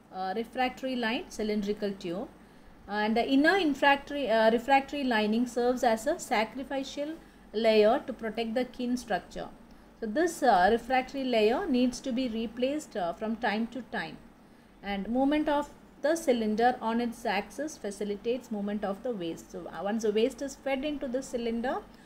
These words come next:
as the, uh, cylinder rotates on its axis, uh, it facilitates the movement of the waste.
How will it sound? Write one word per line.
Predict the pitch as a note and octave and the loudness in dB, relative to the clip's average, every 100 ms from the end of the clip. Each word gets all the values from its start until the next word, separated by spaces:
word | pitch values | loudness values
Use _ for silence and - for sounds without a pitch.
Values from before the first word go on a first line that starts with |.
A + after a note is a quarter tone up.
| - - - | -20 -20 -12
as | A#2+ C4 C#4+ | -2 0 2
the, | D4+ | 2
uh, | C#4+ A3+ G3+ | 4 6 6
cylinder | G#3 A#3+ B3 B3 B3 | 6 2 4 4 4
rotates | A3+ C4 C#4+ - | 2 0 -2 -4
on | - A3+ A#3 | -6 -2 -2
its | A#3 - | -4 -4
axis, | G3+ G#3 - E4 - - - - - - | -4 -4 -4 -8 -8 -16 -20 -20 -20 -10
uh, | G#3 | -6
it | A#3 | -6
facilitates | - A#3 A#3+ A#3 A#3 B3+ C4 | -2 -2 0 -4 0 0 0
the | - A#3+ | 0 2
movement | A3 A3+ A#3 A3+ | 4 4 4 4
of | G#3+ G#3+ | 2 2
the | F#3+ | -2
waste. | F3 F3+ C#4 - | -2 -2 -2 -4